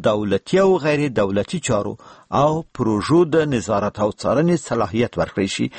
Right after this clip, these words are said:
دا کلمه د ولایتي شوراګانو د قانون په طرحه کې هم راغلې وه. پرون یعنې د شنبې په ورځ د ولسي جرګې په عمومي غونډه کې ځینې له دې موضوع سره موافق او ځینې مخالف وو.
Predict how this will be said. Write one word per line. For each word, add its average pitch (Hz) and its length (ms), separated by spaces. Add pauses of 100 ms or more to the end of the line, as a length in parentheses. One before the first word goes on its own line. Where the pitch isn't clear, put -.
(260)
دا 226 120
کلمه 202 360 (100)
د 180 200 (120)
ولایتي 120 420
شوراګانو 139 480
د 120 260
قانون 113 240 (140)
په 131 300
طرحه 110 400
کې 156 160
هم 156 160
راغلې 92 500
وه. 92 100 (1080)
پرون 185 260
یعنې 165 340
د 147 120
شنبې 143 320
په 135 80
ورځ 131 200
د 117 100
ولسي 117 320
جرګې 120 340
په 131 60 (100)
عمومي 139 380
غونډه 175 320
کې 165 140 (200)
ځینې 139 280 (160)
له 117 120 (140)
دې 110 180
موضوع 107 280 (100)
سره 156 180
موافق 110 560 (360)
او 196 200 (100)
ځینې 170 280 (100)
مخالف 170 440
وو. 101 60